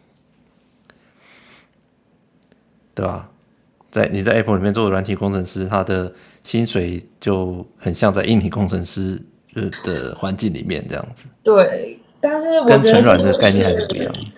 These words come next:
Speaker 2: 呃，对，而且台湾还是更多，我觉得台湾的可能科技厂还是以一个偏向是，就是他们已经很习惯做制造业，然后卖硬体了，所以要他们做软体这种，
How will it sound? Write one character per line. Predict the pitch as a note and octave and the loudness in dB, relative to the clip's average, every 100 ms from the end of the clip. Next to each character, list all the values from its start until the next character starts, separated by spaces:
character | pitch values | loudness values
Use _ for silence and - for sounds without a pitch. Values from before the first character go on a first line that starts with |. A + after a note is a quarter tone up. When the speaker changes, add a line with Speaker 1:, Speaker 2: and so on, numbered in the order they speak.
| - | 2
Speaker 2:
呃， | G#3+ G#3 G3 | 6 6 6
对， | - F4 | 4 2
而 | C4 | 2
且 | C#4+ D#4 C4 | 4 6 6
台 | - F#3+ | 2 0
湾 | F#3 G3+ G#3 | 2 2 2
还 | G#3+ E3 E3+ | 2 2 0
是 | - G3+ | -4 -8
更 | - A#3+ A3 | 4 6 6
多， | G3+ G3 | 2 2
我 | F3+ | 2
觉 | F3+ | 4
得 | C#4+ | 4
台 | C#4 A3+ | 4 4
湾 | A3 A3 | 4 2
的 | A3 A3 | -4 -6
可 | - F#3+ F3 | -6 -12 -12
能 | E3+ - - - - | -18 -20 -20 -20 -10
科 | - C#4+ | 4 4
技 | C#4 | 4
厂 | - F#3 | -6 -10
还 | E3 E3+ | -10 -4
是 | G#3+ A3 | -4 -4
以 | F#3 | -6
一 | - D#3+ - | -6 -6 0
个 | E3 D#3+ D#3+ D#3+ - - _ _ - - - | 2 4 2 0 -8 -16 _ _ -20 -20 0
偏 | B3 A#3+ | 2 4
向 | A#3+ A3 G#3+ | 2 0 -4
是， | - G#3 | -6 -4
就 | G3+ G#3 | -4 0
是 | G#3+ G#3+ _ - | 0 0 _ -10
他 | - C#4 | -2 2
们 | C4+ | 2
已 | - | 2
经 | A3 | 0
很 | G#3+ D#3+ | 0 0
习 | - - F3 F3 | -2 -4 -4 2
惯 | A#3 A3+ G3+ | 6 6 4
做 | G#3+ G3 | 2 2
制 | F#3+ G3+ | 2 -4
造 | F3+ F#3+ F3+ | 2 2 2
业， | F3+ F3 D#3+ | 0 -2 -2
然 | D3+ D3+ | -4 -2
后 | F3 F3 | 2 2
卖 | F3 F3 - | 2 0 0
硬 | F3 - | -6 -8
体 | - - - | -12 -10 -8
了， | - | -8
所 | - | 2
以 | B3+ | 6
要 | C4 | 6
他 | B3+ | 6
们 | B3+ B3 | 4 6
做 | C4 | 6
软 | A3 D#3 D#3 | 8 4 2
体 | - - | -8 -6
这 | F3+ | -4
种， | - A#2+ | 0 -2